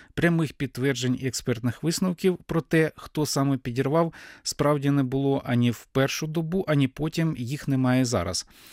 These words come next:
З боку українського громадянина і українського журналіста це виглядає як повнісінька маячня, тому що про замінування станції попереджали понад півроку тому. Про це було відомо українській розвідці, про це було відомо публічно,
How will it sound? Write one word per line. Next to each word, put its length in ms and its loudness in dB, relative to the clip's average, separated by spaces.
З 100 -4
боку 240 0
українського 600 0
громадянина 680 0
і 160 -2
українського 500 -2
журналіста 540 -2
це 220 0
виглядає 500 0
як 120 -2
повнісінька 640 -2
маячня, 540 0
тому 200 2
що 200 0
про 360 2
замінування 680 2
станції 560 0
попереджали 760 0
понад 340 0
півроку 580 -2
тому. 500 -2
Про 140 -4
це 140 2
було 240 -2
відомо 360 0
українській 520 -2
розвідці, 560 -2
про 180 -4
це 160 0
було 240 2
відомо 420 0
публічно, 720 0